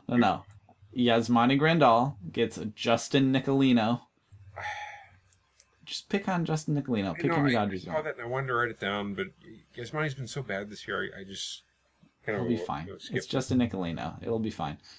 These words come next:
Speaker 1: Uh, I'm down with that, and the Dodgers scoring a bunch of runs there. And J T Realmuto getting Scott Kazmir. Realmuto likes to hit lefties,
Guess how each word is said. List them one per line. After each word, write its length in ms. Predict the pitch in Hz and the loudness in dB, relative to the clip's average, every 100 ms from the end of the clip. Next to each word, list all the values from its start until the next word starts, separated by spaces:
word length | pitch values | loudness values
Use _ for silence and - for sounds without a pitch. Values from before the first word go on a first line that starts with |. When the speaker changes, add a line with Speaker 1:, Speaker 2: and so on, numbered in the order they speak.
| _ - | _ -4
Speaker 1:
Uh, 340 | 110 101 101 - _ _ _ | 2 4 2 -2 _ _ _
I'm 280 | - 113 110 | 0 2 2
down 240 | 120 120 | 4 4
with 160 | 127 - | 4 2
that, 320 | 110 104 117 | 2 4 2
and 140 | - 117 | 0 0
the 40 | |
Dodgers 320 | 107 101 107 | 2 2 0
scoring 200 | - 110 | -2 -2
a 40 | 104 | -2
bunch 160 | 101 | -2
of 60 | 101 | -2
runs 220 | 98 95 | -4 -2
there. 360 | 95 92 95 - _ _ _ _ | -2 0 0 -4 _ _ _ _
And 400 | 120 120 123 127 | 4 6 6 6
J 160 | 123 143 | 6 4
T 200 | 143 156 | 4 4
Realmuto 800 | 147 143 143 151 113 90 90 110 | 6 6 6 4 2 0 -2 -4
getting 220 | 113 87 | -4 -4
Scott 280 | 101 107 - | -2 -2 -2
Kazmir. 560 | - 82 90 78 73 92 | -2 -2 -2 -6 -6 -4
Realmuto 500 | 127 147 143 123 87 | 0 2 2 0 0
likes 220 | 92 - | 0 -2
to 60 | - | -4
hit 140 | 110 | -4
lefties, 640 | 85 95 - 73 71 - | -4 -6 -6 -8 -8 -12